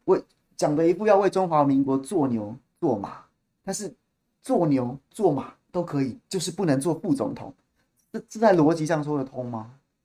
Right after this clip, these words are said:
就说不通啊，真的是这样子。我就是从这个角度去讲说，我觉得郭台铭一定要配啊，除非侯友宜真的尿性不改，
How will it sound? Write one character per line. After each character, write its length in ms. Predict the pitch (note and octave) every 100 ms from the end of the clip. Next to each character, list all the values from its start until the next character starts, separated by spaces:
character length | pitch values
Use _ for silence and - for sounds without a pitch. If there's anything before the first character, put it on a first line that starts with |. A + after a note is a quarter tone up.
| _
就 60 | D3
说 120 | C#3+
不 120 | B2
通 180 | C#3 - -
啊， 120 | C#3 _
真 120 | E3
的 80 | D#3
是 100 | C3+
这 120 | A2+
样 140 | -
子。 80 | - _ _ _
我 140 | - -
就 80 | F#3+
是 80 |
从 140 | A3+ C#3+
这 80 | E3
个 80 |
角 140 | C3+ G2
度 200 | B2 A2 - _ _ _
去 140 | - C#3+
讲 180 | G2+
说， 140 | F#2 B2+
我 100 | G#2+
觉 140 | G#2+
得 80 | A#2+
郭 180 | A#2+ C#3
台 120 | A#2+
铭 160 | G#2+ -
一 80 |
定 160 | A#2+ C3+
要 100 | A#2 A#2 -
配 140 | -
啊， 140 | - - _ _ _ _
除 180 | _ G#3
非 140 | C4 B3+
侯 180 | F3+
友 120 | G3+ D3+
宜 60 |
真 140 | D3 E3+
的 60 |
尿 260 | E3 E3+ C#3
性 240 | - D3
不 100 | C3+
改， 220 | A#2+ -